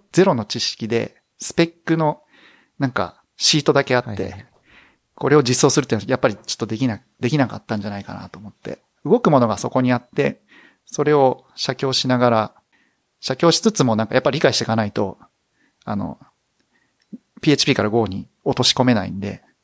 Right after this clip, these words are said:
Speaker 1: まあそういうところですごく良かったかなと思いますね。
Speaker 2: これなんかね、その、同じような友達を増やす、その、なんていうのかな、あの、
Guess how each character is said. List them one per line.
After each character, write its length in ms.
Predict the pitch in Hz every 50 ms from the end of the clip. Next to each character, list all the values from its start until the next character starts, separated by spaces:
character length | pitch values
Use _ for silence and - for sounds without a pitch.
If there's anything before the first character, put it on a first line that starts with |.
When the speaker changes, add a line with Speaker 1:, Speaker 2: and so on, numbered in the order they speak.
| _ _ -
Speaker 1:
ま 100 | 165 156
あ 20 |
そ 120 | - -
う 40 | 190
い 20 | 196
う 20 |
と 80 | 196 202
こ 100 | 220 214
ろ 100 | 190 143
で 100 | 113 104
す 120 | - -
ご 80 | 117 107
く 140 | - -
良 60 | 107 104
か 100 | - 95
っ 60 | -
た 80 | - 104
か 100 | - 101
な 140 | 101 - -
と 100 | - -
思 80 | 101
い 40 | 95
ま 60 | 95
す 160 | 95 - -
ね。 120 | - - - - _ _ _ _ _ _ _
Speaker 2:
こ 80 | - 254
れ 80 | 247
な 80 | 254 262
ん 60 | 226
か 100 | - -
ね、 220 | 101 120 127 - -
そ 140 | 110 110 110
の、 440 | 104 104 101 101 101 104 104 110 - _ _ _ _ _ _ -
同 180 | 135 127 131
じ 80 | 123 139
よ 60 | 156
う 20 | 127
な 180 | 104 95 95 - _ _ _ _ _ _ _ _
友 220 | - - 131 117 113
達 240 | 113 113 - - 120
を 60 | 110
増 120 | 98 123
や 80 | 117 107
す、 260 | - - 95 90 85 - - _ _ _ - - _ _ _ -
そ 160 | - - 107
の、 80 | 98 98
な 80 | 101
ん 60 | 98
て 60 | 90 101
い 20 |
う 20 |
の 60 | 92 90
か 80 | 92
な、 240 | 92 90 90 90 -
あ 160 | - - 98 95
の、 320 | 90 92 92 95 98 101